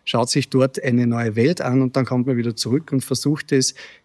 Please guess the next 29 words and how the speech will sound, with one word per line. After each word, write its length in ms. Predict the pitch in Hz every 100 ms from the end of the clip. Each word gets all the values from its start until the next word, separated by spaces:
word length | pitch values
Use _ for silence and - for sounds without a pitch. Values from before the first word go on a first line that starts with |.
| _
in 380 | - 123 123 120 -
die 200 | 117 120
Unternehmenswelt 840 | 131 110 110 113 135 117 120 110
hineinzubringen. 1300 | - 117 101 110 120 110 - - - 123 - 131 117 110
Das 140 | 104
ist 100 | 123
jetzt 200 | 120 -
nicht 200 | 123 -
nur 80 | 123
bei 120 | 120
Fronius 460 | 110 117 147 147 -
gedacht, 440 | 139 123 120 - _ - - -
das 140 | 113
ist 180 | 117 -
für 140 | - 117
viele 540 | - 131 139 135 127
andere 280 | 110 131 123
Unternehmen 420 | 117 135 120 120
natürlich 380 | 113 - 113 123
auch 220 | 104 -
relevant 460 | 127 117 101 104 -
und 120 | 123
diese 180 | 110 113
Herangehensweise 760 | 110 101 107 120 107 101 - 117
finde 180 | 113
ich 40 | 107
einfach 180 | - 120
total 320 | - 107 104
bereichernd. 600 | 127 135 117 - 104